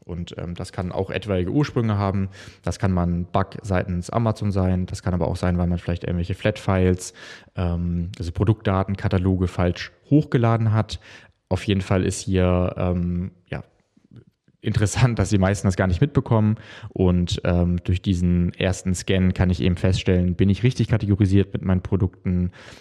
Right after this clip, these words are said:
bin ich vielleicht auch gar nicht kategorisiert und welche Produkte sind in der falschen Kategorie. Und, ähm, das ist auf jeden Fall ein Thema, was man ernst nehmen sollte, was man auch schnell lösen sollte und in den wenigsten Fällen,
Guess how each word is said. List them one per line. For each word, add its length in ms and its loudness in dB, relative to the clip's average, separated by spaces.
bin 140 2
ich 80 2
vielleicht 340 0
auch 140 -2
gar 160 0
nicht 160 0
kategorisiert 720 2
und 140 -4
welche 220 0
Produkte 340 -2
sind 380 -4
in 160 -8
der 320 0
falschen 340 -2
Kategorie. 560 -4
Und, 500 -4
ähm, 320 -2
das 160 -2
ist 60 -8
auf 100 0
jeden 140 0
Fall 140 2
ein 40 -2
Thema, 220 2
was 160 0
man 80 0
ernst 240 0
nehmen 120 6
sollte, 380 4
was 160 0
man 100 0
auch 160 -2
schnell 380 2
lösen 300 4
sollte 500 2
und 140 -2
in 60 -2
den 160 0
wenigsten 440 0
Fällen, 460 2